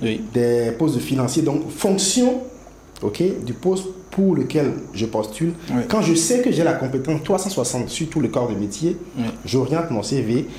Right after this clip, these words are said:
Speaker 2: et je mets en valeur ces compétences-là que j'ai et qui sont en phase avec le job description pour lequel, euh, je suis en train de postuler.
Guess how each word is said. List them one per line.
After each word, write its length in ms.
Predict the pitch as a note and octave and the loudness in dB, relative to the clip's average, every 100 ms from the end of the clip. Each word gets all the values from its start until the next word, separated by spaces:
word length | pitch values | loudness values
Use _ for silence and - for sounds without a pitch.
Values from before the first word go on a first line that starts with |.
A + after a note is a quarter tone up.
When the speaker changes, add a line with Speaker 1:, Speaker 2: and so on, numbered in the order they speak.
| - | -8
Speaker 2:
et 80 | - | -4
je 120 | A2 | 0
mets 280 | C3+ E3+ A3 | 4 4 4
en 120 | D#3+ | 2
valeur 320 | C3+ C3 C#3+ D#3+ | 2 2 4 2
ces 140 | E3 | 2
compétences-là 800 | D3+ C3+ A#2+ C#3 C#3 C3 A2+ G#2+ - | -2 -2 -2 -2 -4 0 0 -2 -2
que 100 | D#3 | 0
j'ai 300 | A2 A#2+ - - - - - | 2 0 -2 -10 -18 -20 -6
et 60 | G2+ | -6
qui 160 | - E3+ | -2 -2
sont 120 | E3+ | 0
en 120 | C3 | -2
phase 540 | B2+ - F#3 F#3 F#3 - - | -4 0 2 2 -2 -8 -6
avec 260 | A2 A#2+ A#2+ | -2 0 0
le 100 | G#2+ | 0
job 140 | A#2+ | 0
description 500 | G#2+ - G#2 A#2 A2+ - - - - | 0 -4 -4 -4 -4 -8 -16 -12 -2
pour 100 | A2+ | 0
lequel, 420 | G2 - G#2+ G2 | 0 0 2 2
euh, 140 | F2+ F2 - - - - - - | 0 -2 -12 -20 -20 -18 -18 -8
je 60 | F#2+ | -4
suis 160 | - | 0
en 60 | G#2+ | 0
train 120 | A2+ | 0
de 60 | G2 | -2
postuler. 480 | E2 - - F2 | -4 -8 -6 -6